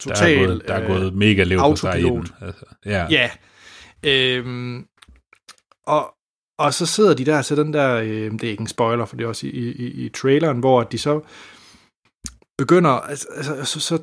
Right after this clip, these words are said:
Speaker 1: det her sammenbrud, Mads Mikkelsen får under den der fyrre års, øh, fødselsdag, jeg synes virkelig, det er en vild, øh, sådan skuespilpræstation, øh, han leverer.
Speaker 2: Ja.
Speaker 1: Jeg synes, jeg hele vejen igennem, det er virkelig godt skuespil, de, øh,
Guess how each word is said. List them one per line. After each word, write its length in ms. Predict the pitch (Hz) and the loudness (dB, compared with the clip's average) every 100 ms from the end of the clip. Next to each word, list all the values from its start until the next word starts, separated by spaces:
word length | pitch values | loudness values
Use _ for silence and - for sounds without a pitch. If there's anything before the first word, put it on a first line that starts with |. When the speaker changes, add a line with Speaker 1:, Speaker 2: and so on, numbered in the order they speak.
| - | -4
Speaker 1:
det 100 | 147 | -2
her 120 | 151 | -2
sammenbrud, 600 | - 147 175 214 190 160 | 0 2 6 6 6 4
Mads 200 | 151 143 | 2 0
Mikkelsen 420 | 175 165 151 139 | -2 -2 -4 -4
får 280 | - 190 151 | 0 2 4
under 200 | 135 127 | 2 -2
den 160 | 139 139 | 0 0
der 140 | 120 | 0
fyrre 400 | - 143 147 160 | 2 2 4 2
års, 320 | 123 113 - | 0 -4 -4
øh, 280 | 135 120 113 | -2 0 0
fødselsdag, 480 | - 156 151 - 127 | 2 2 2 -4 -6
jeg 80 | 127 | -4
synes 500 | 147 - 147 151 180 | -6 -6 -8 -2 4
virkelig, 500 | 180 165 - - 117 | 6 4 2 -6 -2
det 140 | 123 | 0
er 120 | 110 | 0
en 340 | - 117 110 131 | -2 -4 -6 -8
vild, 420 | 120 117 143 131 - - | -6 2 2 2 -10 -10
øh, 460 | 123 104 98 98 113 | -8 -6 -8 -10 -12
sådan 180 | - 110 | -8 -6
skuespilpræstation, 1120 | - 160 175 165 117 - 117 - 117 120 120 | 0 2 2 0 -6 -6 -8 -6 -6 -6 -6
øh, 180 | 113 110 | -8 -8
han 200 | 104 117 | -8 -6
leverer. 380 | 117 143 160 110 | 0 4 4 4
Speaker 2:
Ja. 80 | 104 | 4
Speaker 1:
Jeg 100 | 113 - 131 | 2 -2 -4
synes, 160 | 135 | -2
jeg 80 | 131 | 0
hele 260 | 160 196 147 | 2 2 2
vejen 220 | 104 110 | -2 -6
igennem, 320 | 110 143 113 | 2 2 2
det 120 | 113 | -6
er 120 | 123 147 | -2 4
virkelig 380 | 165 156 123 - | 4 4 -10 -12
godt 200 | 120 117 | -12 -12
skuespil, 640 | - 120 117 - 117 104 | -12 -12 -12 -14 -16 -16
de, 200 | 107 104 | -16 -14
øh, 200 | 113 85 | -12 -14